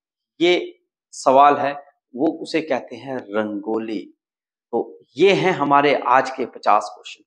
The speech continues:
कैसे लगे आपको? अच्छे लगे ना? तो इनको आपने note करना है बच्चों और इनको दिमाग में डालना है, क्योंकि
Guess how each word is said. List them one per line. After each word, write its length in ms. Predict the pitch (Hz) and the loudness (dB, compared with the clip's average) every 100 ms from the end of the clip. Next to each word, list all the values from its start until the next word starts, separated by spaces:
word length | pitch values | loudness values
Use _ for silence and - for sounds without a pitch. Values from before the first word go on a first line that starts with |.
| - | -2
कैसे 240 | 147 147 | -2 0
लगे 220 | 127 113 113 | -2 -2 -4
आपको? 320 | 104 - - | -4 -10 -14
अच्छे 260 | - - | -8 -2
लगे 220 | 156 151 151 | -2 -2 -6
ना? 140 | 151 - _ _ _ 151 | -10 -16 _ _ _ -4
तो 140 | 139 | 0
इनको 280 | 165 165 160 | 0 2 2
आपने 500 | - 135 139 139 131 | 4 4 4 0 -2
note 600 | 120 120 139 190 202 - | -4 -2 4 4 4 2
करना 300 | 156 156 147 | 2 2 0
है 180 | 139 139 | -2 -8
बच्चों 340 | 135 - 147 143 - | -10 -10 -10 -8 -4
और 140 | 127 | -4
इनको 240 | 127 - 143 | -6 -6 -6
दिमाग 540 | 113 110 113 160 190 | -4 0 4 4 4
में 100 | 180 | 0
डालना 340 | 156 131 131 131 | 0 0 0 -2
है, 240 | 135 143 _ _ _ _ | -4 -10 _ _ _ _
क्योंकि 380 | 139 147 165 | -6 -2 -4